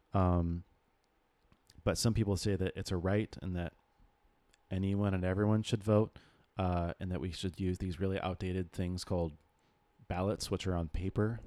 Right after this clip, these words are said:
I also think that's crazy still. Um, but I think one of the really interest-, interesting things was I do think this is actually a really big issue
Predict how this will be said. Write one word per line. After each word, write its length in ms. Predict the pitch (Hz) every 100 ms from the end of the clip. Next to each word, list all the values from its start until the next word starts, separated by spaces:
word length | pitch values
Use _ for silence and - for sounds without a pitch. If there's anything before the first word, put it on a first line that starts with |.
| - -
I 100 | 90
also 280 | 85 - 92
think 180 | 98
that's 140 | 90 -
crazy 380 | - 95 101 110
still. 380 | - - 101 110 - - - - - - -
Um, 460 | 95 87 85 82 - _ _ _ _ _ _ _ _
but 280 | 135 107 - _ _ _ _ _
I 40 | 113
think 160 | 151
one 100 | 139
of 40 | 127
the 120 | 110
really 180 | 98 107
interest-, 340 | 104 98 - -
interesting 400 | 107 107 104 101
things 280 | 90 107 95
was 160 | 95 -
I 100 | 95 90 -
do 120 | 131
think 180 | 139 117
this 180 | 101
is 80 | 95
actually 240 | 95 - 87
a 40 |
really 280 | 87 98 87 -
big 240 | 95 92 -
issue 320 | 85 - 76